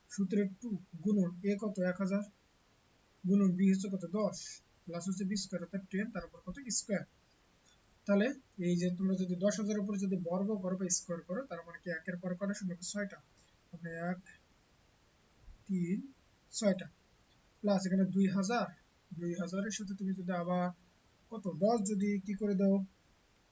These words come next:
গুণ করে দাও, তার মানে কত হবে? নিশ্চয়ই বিশ হাজার। তাহলে হবে বিশ হাজার। তাহলে চারটা শূন্য, এই বিশ হাজার। এইবার,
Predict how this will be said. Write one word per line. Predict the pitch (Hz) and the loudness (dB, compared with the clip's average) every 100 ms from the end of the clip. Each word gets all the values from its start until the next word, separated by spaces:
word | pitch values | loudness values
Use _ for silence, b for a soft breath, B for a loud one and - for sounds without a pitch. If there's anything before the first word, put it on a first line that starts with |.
| _ _ _ _ _ _ _ _ 151 | _ _ _ _ _ _ _ _ 2
গুণ | 196 233 202 | 2 4 0
করে | 180 156 | -2 0
দাও, | 185 330 | -2 -2
তার | 180 170 | -2 -2
মানে | 165 170 | -6 -6
কত | 202 202 | -4 -2
হবে? | 190 180 | 0 -2
নিশ্চয়ই | 160 165 214 | -4 -4 -2
বিশ | 196 - | 2 2
হাজার। | 202 185 208 | 0 0 -2
তাহলে | - - 170 170 175 | -6 -18 -14 -8 -8
হবে | 202 | -6
বিশ | 202 170 220 - | -8 -8 -6 -6
হাজার। | 196 - - _ _ _ _ _ _ _ _ _ _ _ _ _ _ - _ _ _ _ _ _ _ _ _ _ _ _ _ _ _ _ _ _ | -10 -16 -20 _ _ _ _ _ _ _ _ _ _ _ _ _ _ -20 _ _ _ _ _ _ _ _ _ _ _ _ _ _ _ _ _ _
তাহলে | 180 190 | -4 -4
চারটা | - 185 - 175 | -2 -6 -6 -6
শূন্য, | 185 185 | -4 -4
এই | 320 202 | 0 2
বিশ | 185 180 | 2 2
হাজার। | 180 175 320 - _ _ _ _ _ _ _ _ _ _ _ _ _ _ _ - | 2 2 0 -2 _ _ _ _ _ _ _ _ _ _ _ _ _ _ _ 2
এইবার, | 190 208 196 190 | 6 8 6 4